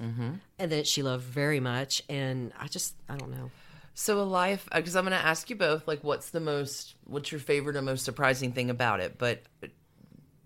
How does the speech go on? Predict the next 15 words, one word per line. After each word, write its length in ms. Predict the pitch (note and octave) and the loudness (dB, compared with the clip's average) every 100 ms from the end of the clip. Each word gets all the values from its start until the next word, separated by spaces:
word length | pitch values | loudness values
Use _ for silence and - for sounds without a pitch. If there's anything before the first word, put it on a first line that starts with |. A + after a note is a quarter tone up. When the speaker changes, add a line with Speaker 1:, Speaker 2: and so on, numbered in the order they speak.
| _ _ _ - | _ _ _ -10
Speaker 1:
to 120 | D#3 | -4
me, 140 | D3+ D#3 | 0 0
Elizabeth 380 | D3 C3 C3 | 0 0 -4
Taylor, 480 | A#2 B2+ C3+ D3 D3 - _ _ _ - | 2 2 4 2 0 -8 _ _ _ -4
total 280 | B2+ A2+ | -2 0
survivor. 560 | A2+ - G#2 D2+ - - _ _ - _ - | -2 -4 -2 -2 -4 -8 _ _ -20 _ -6
She 120 | - | 0
has 140 | G#3 G3 | 4 6
Speaker 2:
Oh, 40 | |
Speaker 1:
had 180 | B2 C3+ | 4 4
Speaker 2:
yeah. 100 | D3 | 6
Speaker 1:
tragedy, 560 | E3 C#3+ D#3 D3+ D3 - - _ | 8 8 6 2 0 -4 -20 _
addiction, 640 | A#2 A#2+ C#3+ C3+ D3 B2+ B2 | -6 2 2 2 2 2 2
weight 220 | C3+ C3+ | 0 0
problems, 560 | - A#2 A2 F#2+ F2 | 2 2 2 -2 -6